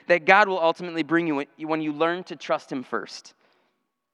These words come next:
Our money is not the place to find our security. Now, there's things that I, that I ask my kids to do sometimes, things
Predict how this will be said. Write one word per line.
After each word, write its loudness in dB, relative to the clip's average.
Our 0
money 2
is -6
not -4
the -20
place -6
to -18
find -2
our -2
security. -4
Now, 0
there's 2
things -2
that 2
I, 2
that 2
I 4
ask -2
my -2
kids -8
to -16
do -4
sometimes, -4
things -8